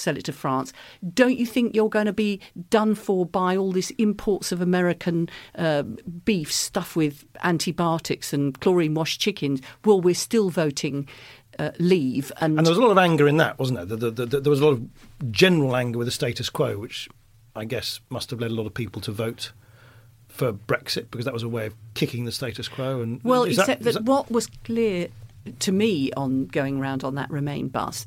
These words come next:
Speaker 1: is that what seemed to me absolutely evidently people voting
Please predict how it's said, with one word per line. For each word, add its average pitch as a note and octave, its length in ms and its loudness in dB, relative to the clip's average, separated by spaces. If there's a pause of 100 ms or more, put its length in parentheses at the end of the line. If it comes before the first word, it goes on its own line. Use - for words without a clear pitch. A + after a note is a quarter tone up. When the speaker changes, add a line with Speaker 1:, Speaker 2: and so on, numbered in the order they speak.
Speaker 1:
is E3+ 200 -2
that - 200 -4 (520)
what F3+ 300 0
seemed G#3 360 0
to F#3+ 100 -2
me C#3+ 320 0 (600)
absolutely D#3 800 -2
evidently D3+ 580 -2
people D3+ 440 -4
voting C#3+ 520 -2